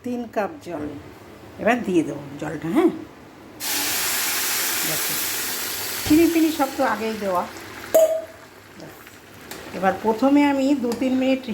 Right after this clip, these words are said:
হাইতে দেবো, তারপরে সিমে দিয়ে দেবো, দিয়ে আস্তে আস্তে এতে হতে দেবো।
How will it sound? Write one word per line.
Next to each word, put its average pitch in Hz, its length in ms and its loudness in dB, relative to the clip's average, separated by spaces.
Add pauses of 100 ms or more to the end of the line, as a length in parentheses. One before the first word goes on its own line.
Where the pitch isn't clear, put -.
(320)
হাইতে 226 300 2 (120)
দেবো, 185 180 -2 (600)
তারপরে 262 300 -2 (140)
সিমে 190 360 -2
দিয়ে 143 180 -2
দেবো, 147 120 -4 (140)
দিয়ে 233 160 0 (120)
আস্তে - 280 -6
আস্তে 233 200 -4 (560)
এতে - 120 2 (100)
হতে - 240 -4
দেবো। 151 120 -2